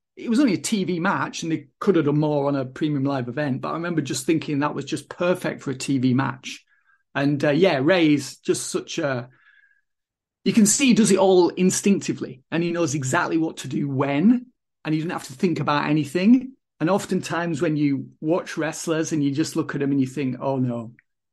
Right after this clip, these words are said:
you know, they're standing there, they're trying to work out what to do next. And in fact, we saw that with Ronda Rousey and Raquel Rodriguez on Raw. They had a match.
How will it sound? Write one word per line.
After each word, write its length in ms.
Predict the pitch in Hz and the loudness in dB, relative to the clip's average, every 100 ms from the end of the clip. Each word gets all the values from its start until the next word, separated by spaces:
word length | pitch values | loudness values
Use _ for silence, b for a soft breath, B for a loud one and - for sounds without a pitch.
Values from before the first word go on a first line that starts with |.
| _ | _
you 120 | - 139 | 0 4
know, 160 | 143 | 4
they're 140 | 143 143 | 4 0
standing 460 | - 202 202 185 | 2 6 6 6
there, 220 | 156 143 | 4 0
they're 100 | 143 | -2
trying 280 | 147 - 175 | -2 -2 0
to 60 | 175 | 2
work 300 | 165 160 156 | 2 0 -2
out 140 | 151 | -4
what 260 | 147 139 - | -4 -8 -12
to 100 | 135 | -4
do 160 | 135 | 0
next. 440 | 120 120 131 - 180 | 0 0 -8 -10 -4
And 80 | 170 | -2
in 120 | 165 | 0
fact, 460 | 196 185 - - _ _ _ _ _ - | 2 2 0 -12 _ _ _ _ _ 4
we 100 | 254 | 4
saw 280 | 285 294 262 | 8 8 8
that 180 | 202 | 6
with 220 | 196 185 - _ | 4 0 -4 _
Ronda 360 | 214 294 247 170 | 2 4 6 4
Rousey 720 | 151 151 135 165 160 147 139 _ _ _ _ _ | 2 -2 -4 -2 -2 -4 -10 _ _ _ _ _
and 260 | 196 196 185 | -2 0 0
Raquel 520 | 240 247 196 175 165 | -2 -4 -4 -4 -2
Rodriguez 680 | 170 170 208 269 185 151 131 | -2 -2 0 0 0 -6 -6
on 160 | 147 147 | -4 -2
Raw. 240 | 220 208 | 0 0
They 120 | 180 | 0
had 100 | 220 | -2
a 40 | 147 | -4
match. 560 | 147 147 - - - | -6 -8 -12 -16 -16